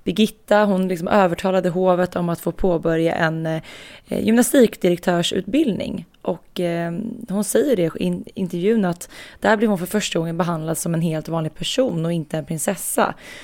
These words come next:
Och hon berättar också att hur hon blev kallad för tuss och att det inte var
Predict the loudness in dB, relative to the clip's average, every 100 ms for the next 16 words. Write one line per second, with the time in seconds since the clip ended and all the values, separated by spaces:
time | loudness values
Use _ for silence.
0 | -20 -14 -2 2 4 2 2 2 2 0
1 | -2 -4 -2 -2 -2 -2 0 -2 -2 -10
2 | 0 2 2 -2 -2 -2 2 0 2 0
3 | 0 -2 0 0